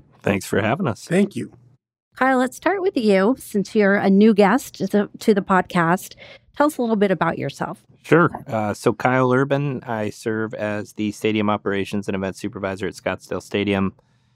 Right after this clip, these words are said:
Speaker 1: Been working for the city for about a year and a half now. I came from the University of California, Davis, and prior to that, University of California,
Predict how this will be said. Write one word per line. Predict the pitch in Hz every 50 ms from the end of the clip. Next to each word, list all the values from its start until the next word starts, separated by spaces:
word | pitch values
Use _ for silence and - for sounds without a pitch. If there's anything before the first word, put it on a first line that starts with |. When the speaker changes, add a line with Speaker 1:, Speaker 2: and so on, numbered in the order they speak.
| _ _ _ _ _ -
Speaker 1:
Been | - 139 156
working | 180 180 196 170
for | - 151
the | 120
city | - - 120 110 110 113
for | - 110
about | 104 101 104 92 92
a | 95
year | 95 95 101 101 98 101
and | 98 95
a | 92
half | - 98 98 101 95 - -
now. | 90 87 85 87 90 90 90 - _ _ _ _ _ _ -
I | 95 90 90 92 -
came | - - 101 98 95 95 98 95
from | - - - 95 92 90 92 95 95 95
the | 95 101
University | 101 104 101 98 101 95 - - - 95
of | -
California, | - 107 95 92 - - 98 95 92 92
Davis, | 95 95 95 95 98 98 95 - -
and | - 92 92
prior | - 92 90 92
to | 92
that, | 92 92 92 90 - _ -
University | - 101 95 92 92 95 92 - - 90
of | 90 - -
California, | - - - - - 95 98 98 98 101 95 101